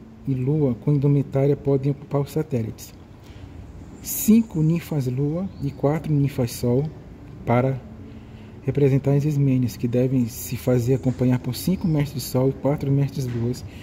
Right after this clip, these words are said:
respectivamente, formando então o Santo Nono. Sete nia-, nitiamas, com suas indumentárias para compor a corte do ritual. Dois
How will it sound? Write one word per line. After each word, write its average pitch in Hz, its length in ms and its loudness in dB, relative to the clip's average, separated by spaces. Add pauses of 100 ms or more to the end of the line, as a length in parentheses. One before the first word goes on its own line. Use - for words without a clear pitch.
(180)
respectivamente, 143 920 0
formando 139 440 4
então 139 220 0
o 143 60 2
Santo 151 300 0
Nono. 110 460 2 (560)
Sete 170 540 2
nia-, 147 340 2 (120)
nitiamas, 131 680 0
com 131 140 0
suas 131 260 0
indumentárias 139 680 2
para 135 220 0
compor 139 420 2 (460)
a 123 60 0
corte 151 400 0
do 143 100 0
ritual. 139 440 2 (800)
Dois 160 400 4